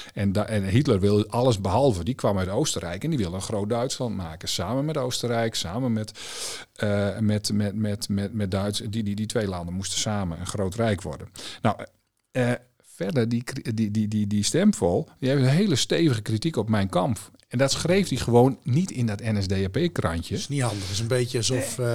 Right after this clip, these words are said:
Speaker 2: eh, alsof de paus zegt dat de, dat de Bijbel een sprookjesboek is.
Speaker 1: Nou ja, nou, d-, dat vind ik een hele mooie.
Speaker 2: Ja.
Speaker 1: Vind ik een hele mooie, ja, ja, ja. Ja, hij ging ook ver, hè? Het
Speaker 2: Wat
Speaker 1: is
Speaker 2: zei
Speaker 1: niet,
Speaker 2: hij dan?
Speaker 1: niet, niet origineel. Dat past bij dat sprookjesboek
Speaker 2: Ja.
Speaker 1: boek van jou, weet
Speaker 2: Ja.
Speaker 1: je. De, de,
Speaker 2: Ja, ja,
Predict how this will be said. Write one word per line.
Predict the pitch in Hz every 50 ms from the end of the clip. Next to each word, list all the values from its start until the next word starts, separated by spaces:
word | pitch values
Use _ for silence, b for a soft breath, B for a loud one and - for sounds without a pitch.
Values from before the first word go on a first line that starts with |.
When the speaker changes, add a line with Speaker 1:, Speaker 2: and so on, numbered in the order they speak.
| 117
Speaker 2:
eh, | 117 - b b b b b b b b b b
alsof | - 117 139 131 -
de | - -
paus | - - 123 127 131 123
zegt | - 156 131 -
dat | - 143 135
de, | 143 139 131 120 -
dat | - 147 135 127
de | 135
Bijbel | 117 143 147 151 151
een | 151 143
sprookjesboek | - - 165 147 117 104 90 95 92 - 101 92
is. | B B B B B B B B B B _ _ _ _
Speaker 1:
Nou | 160 196 143 107 101 -
ja, | - 95 85 98 131 110 90 82
nou, | - 131 147 135 123 156 180
d-, | 185 196
dat | 175 -
vind | - 160 143
ik | 135 120
een | 104 101
hele | 101 101 107 107 98 85
mooie. | 87 90 82 - - - - - - _ - -
Speaker 2:
Ja. | -
Speaker 1:
Vind | 156 123
ik | 123 120 -
een | 123
hele | 117 113 107 98 98
mooie, | 87 82 82 85 85 92
ja, | 107 98 82 -
ja, | - - 95 104 95 -
ja. | - 95 98 B B B B B
Ja, | 123 117
hij | 131 131 - 117 117 101 117
ging | - - 135 135 135
ook | 135 127 -
ver, | - 143 101 95 95
hè? | 117 160
Het | 254 - - -
Speaker 2:
Wat | 117 113
Speaker 1:
is | - 127
Speaker 2:
zei | 135 208 214
Speaker 1:
niet, | 185 165
Speaker 2:
hij | - 143
dan? | 175 156
Speaker 1:
niet, | - 139
niet | 127 151 151 147
origineel. | 127 123 120 104 98 104 98 101 95 95 117 160 175 - - 113
Dat | 120 127 127 -
past | - 98 92 95
bij | 98 95 92
dat | 90 82
sprookjesboek | - - 90 95 107 107 - 117 101 - 113
Speaker 2:
Ja. | - - 92
Speaker 1:
boek | 117 117 - - - 127
van | 120 - - 127 110
jou, | 107 104 127 170
weet | 156 127
Speaker 2:
Ja. | 156 143 - -
Speaker 1:
je. | -
De, | 110 107
de, | 101 113
Speaker 2:
Ja, | 113 - 156 180
ja, | 196 -